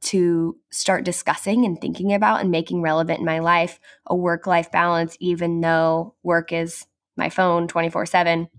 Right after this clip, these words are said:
while I'm falling asleep." We need to create boundaries. So maybe you plug your phone in on the other side of the bed. That way you're not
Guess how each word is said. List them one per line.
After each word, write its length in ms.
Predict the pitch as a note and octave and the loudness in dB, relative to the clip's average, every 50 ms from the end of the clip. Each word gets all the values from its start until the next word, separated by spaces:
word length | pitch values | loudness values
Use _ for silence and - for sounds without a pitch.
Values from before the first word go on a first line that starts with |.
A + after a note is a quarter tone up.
| _ _ _ _ _ | _ _ _ _ _
while 140 | - E3 D#3+ | 0 0 0
I'm 100 | E3+ E3+ | 0 2
falling 280 | - E3+ E3+ E3 E3 | 0 0 0 2 0
asleep." 460 | E3+ E3 - - G3+ G3 F#3+ - - - _ - - - - - _ _ | -2 -4 -2 0 0 0 0 0 -4 -10 _ -20 -20 -20 -20 -20 _ _
We 140 | G#3+ G#3+ | 0 2
need 240 | G3+ G3+ G3+ A3 G#3+ - | 4 4 2 2 2 2
to 280 | C#4+ C#4 C4+ C4+ C4+ | 2 2 4 2 2
create 500 | C4 - - G3 F#3 F3+ F3+ E3+ - - _ _ _ _ _ - | 0 -2 -2 0 0 0 0 0 -2 -6 _ _ _ _ _ -2
boundaries. 580 | - - - F#2+ - - - - - - - - | 0 0 0 0 -2 -6 -8 -8 -10 -10 -12 -12
So 400 | - - - F3+ F3+ F3+ F3+ F3+ E3+ _ _ _ _ _ _ _ _ _ _ _ | -10 -2 2 2 2 2 2 -2 -4 _ _ _ _ _ _ _ _ _ _ _
maybe 580 | G#3+ G#3 F#3 F3 F3+ F3 F#3 F#3+ G3 G#3+ A3+ - | 0 2 4 2 2 2 0 0 0 0 -2 -2
you 160 | - G#3+ G3+ | -2 -4 -4
plug 260 | F#3 - F#3 E3+ F3 F3 | -2 0 0 0 2 2
your 100 | E3+ E3+ | -2 -2
phone 240 | - E3+ D#3+ E3 | 0 0 0 2
in 140 | E3 E3 E3 | 0 0 0
on 100 | D#3+ E3 | 0 0
the 120 | E3 E3+ D#3+ | 0 0 0
other 160 | E3 E3+ E3+ | 0 0 -2
side 180 | E3 - E3+ | 0 0 0
of 60 | E3+ E3 | 0 0
the 80 | E3+ | -2
bed. 260 | E3 D#3+ D#3 E3 G3 | -2 0 0 0 2
That 220 | G#3 G#3 E3+ - - | 2 2 0 2 0
way 160 | E3+ E3 E3 | 0 0 0
you're 140 | E3 E3 E3 | 0 0 0
not 280 | D#3+ E3 D#3+ - - | 0 0 -2 -2 -4